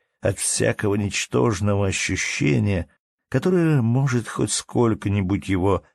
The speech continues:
обеспокоить. Слова не скажет, после которого бы от него чего-нибудь потребовали. А мы так с вашим превосходительством не таковы,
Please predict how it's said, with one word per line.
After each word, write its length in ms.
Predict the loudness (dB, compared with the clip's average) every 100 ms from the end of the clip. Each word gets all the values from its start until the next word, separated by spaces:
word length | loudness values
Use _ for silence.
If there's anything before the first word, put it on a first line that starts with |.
| -6
обеспокоить. 1160 | -4 -2 -2 -2 -6 -6 -2 0 0 -4 -10 -20 _ _ _ _ _
Слова 480 | -10 -2 2 4 4
не 140 | 2
скажет, 540 | 0 0 0 0 -2 -4
после 320 | -4 -2 -2
которого 520 | -4 0 0 2 0
бы 160 | 0 0
от 160 | -2
него 440 | -2 0 2 2 -2 _ _
чего-нибудь 600 | -4 0 2 2 0 -4 -4
потребовали. 960 | -4 -2 -2 0 -2 -4 -6 -8 -12 _ _ _ _ _ _
А 140 | -4
мы 120 | -4 -2
так 260 | -6 -6
с 180 | -6 -4
вашим 480 | -2 0 0 -2 -2
превосходительством 1080 | -2 -2 -2 -4 -4 -4 -4 -4 -2 -2 0
не 120 | -2
таковы, 640 | -6 -4 -4 -2 -2 -4